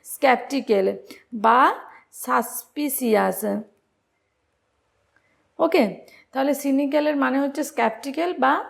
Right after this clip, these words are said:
সাসপিসিয়াস। ওকে, আর তাহলে অপশনগুলো দেখে নেবো এখন আমরা।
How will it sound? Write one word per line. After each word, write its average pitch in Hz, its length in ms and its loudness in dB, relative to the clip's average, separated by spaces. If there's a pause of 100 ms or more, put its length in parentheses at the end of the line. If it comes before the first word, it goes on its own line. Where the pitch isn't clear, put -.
সাসপিসিয়াস। 214 840 -2 (440)
ওকে, 311 320 -2 (360)
আর 233 380 4
তাহলে 247 240 0
অপশনগুলো 277 520 0
দেখে 262 220 0
নেবো 277 200 2
এখন 269 220 2
আমরা। 277 360 0